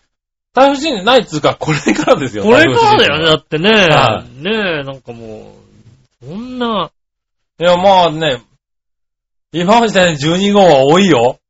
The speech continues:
Speaker 2: 多いよね。まだ、
Speaker 1: はい。
Speaker 2: まだ二、三号ですよ。
Speaker 1: うん。もう
Speaker 2: なあ、
Speaker 1: 十二号ですからね。
Speaker 2: 遅い年、遅い年だと六月に一号出るじゃない？だって。
Speaker 1: うん。下手するとね。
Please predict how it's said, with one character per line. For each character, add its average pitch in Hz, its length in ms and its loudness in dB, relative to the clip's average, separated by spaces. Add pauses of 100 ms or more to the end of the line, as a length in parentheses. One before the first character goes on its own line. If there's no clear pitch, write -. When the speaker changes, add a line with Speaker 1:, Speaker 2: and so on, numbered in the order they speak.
(460)
Speaker 2:
多 131 240 0
い 160 80 2
よ 156 140 2
ね。 160 360 2
ま 147 120 -2 (120)
だ、 247 200 6
Speaker 1:
は - 60 2
い。 - 20 2
Speaker 2:
ま 269 120 6
だ 240 100 4
二、 214 160 4
三 302 240 2
号 285 140 4
で 269 100 2
す 185 100 -4
よ。 120 220 0 (240)
Speaker 1:
う 143 40 0
ん。 - 20 4
も 127 400 2
う 123 160 -6
Speaker 2:
な 254 240 6
あ、 196 100 0
Speaker 1:
十 135 140 -4
二 - 140 -2
号 277 320 4
で 392 100 4
す 440 80 4
か - 80 2
ら - 140 -2
ね。 - 160 2
Speaker 2:
遅 381 160 0
い - 0 -
年、 - 0 -
遅 - 0 -
い - 40 -4
年 370 200 -2
だ 370 100 -2
と 226 80 2
六 233 220 2
月 370 220 0
に 339 160 0
一 226 120 -2
号 202 140 2
出 147 80 4
る 123 80 2
じ 113 80 -2
ゃ - 20 0
な 123 80 0
い？ 143 40 -2
だ 123 80 -2
っ - 20 -8
て。 139 80 -8
Speaker 1:
う - 20 2
ん。 120 540 -2
下 160 80 2
手 156 80 2
す 139 60 0
る 131 100 -2
と 107 100 -6
ね。 156 300 -2